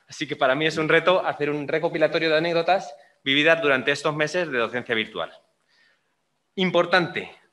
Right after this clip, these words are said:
todas las anécdotas que se van a contar en esta presentación son cien por cien reales y los protagonistas sois vosotros los alumnos. Bien, ¿cómo comenzó todo? Pues nos situamos en el año pasado,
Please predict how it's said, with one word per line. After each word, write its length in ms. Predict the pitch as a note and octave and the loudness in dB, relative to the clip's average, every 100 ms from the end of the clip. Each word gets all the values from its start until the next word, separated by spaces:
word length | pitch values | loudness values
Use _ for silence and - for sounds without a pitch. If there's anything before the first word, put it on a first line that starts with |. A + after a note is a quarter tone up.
| - | 0
todas 320 | G#3+ G3+ F3+ | 2 4 2
las 420 | E3+ D#3+ - - | 0 -2 -10 -8
anécdotas 580 | C3+ C3 A#2+ A#2 A2+ A#2 | -2 0 0 -2 -6 -6
que 120 | - | -10
se 100 | C3 | -4
van 120 | D#3 E3+ | -2 0
a 40 | |
contar 240 | D3+ B2+ | -2 0
en 80 | C3 | 0
esta 160 | E3+ E3+ | 0 -2
presentación 560 | D#3 E3 C#3+ F#3 G#3+ | -2 0 0 2 0
son 240 | - F#3+ F#3+ | 0 -2 -2
cien 240 | E3+ D#3+ | 0 0
por 140 | C#3 A#2+ | 0 0
cien 160 | C3+ | 0
reales 460 | A2 F#2 F2+ - - | 2 0 0 -8 -12
y 80 | C3 | -8
los 100 | C3 | -4
protagonistas 800 | C3+ C3+ B2+ C#3+ C#3+ F3+ - - - _ | -4 -4 -4 -6 -2 -2 -2 -18 -20 _
sois 200 | - C#3+ | -2 -2
vosotros 380 | B2 D3+ D#3 D#3+ | -2 -6 -4 -4
los 180 | B2 G#2+ | -6 -8
alumnos. 460 | G2 F2 - - _ _ _ _ _ | -10 -12 -20 -20 _ _ _ _ _
Bien, 280 | C#3 A2+ - - | -8 -8 -12 0
¿cómo 260 | G3+ G3+ | 4 6
comenzó 400 | F#3+ F3 D#3+ F3 | 4 2 0 0
todo? 480 | F3 G3 F#2 - - - | 2 0 -2 -8 -18 -2
Pues 240 | E3 F3 | 0 0
nos 140 | D3 A#2+ | -2 -6
situamos 580 | A#2 C#3 E3+ A3+ - - | -4 0 2 0 -6 -16
en 100 | B2+ | -12
el 120 | B2 B2+ | -8 -8
año 160 | C#3 | -6
pasado, 420 | E3 E3+ A3+ - | -6 -2 0 -2